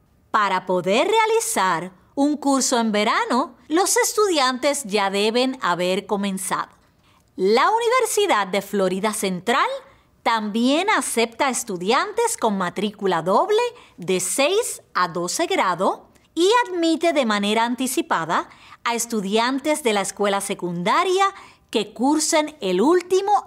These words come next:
año, seniors. El estudiante debe tener un desempeño sólido, obtener mil trescientos treinta puntos en el S A T o veintiocho puntos en el A C T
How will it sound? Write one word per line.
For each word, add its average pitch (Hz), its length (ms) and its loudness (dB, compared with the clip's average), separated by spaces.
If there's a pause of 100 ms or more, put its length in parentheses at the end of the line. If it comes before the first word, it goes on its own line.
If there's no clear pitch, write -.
año, 226 720 -4
seniors. - 880 -2 (560)
El 302 160 2
estudiante 294 1120 0
debe 190 380 -2
tener 208 480 0 (500)
un 392 260 2
desempeño 277 840 0
sólido, 220 760 0 (260)
obtener 294 760 2 (380)
mil 320 560 2
trescientos 302 840 -2
treinta 226 560 -2
puntos 220 640 -2
en 175 180 -6
el 156 160 -6
S 226 300 -2
A 381 140 -2
T 302 120 -4 (640)
o 240 140 2
veintiocho 214 880 0
puntos 302 720 0
en 208 200 -2
el 185 260 -4
A 214 200 0
C - 260 -2
T 220 180 -8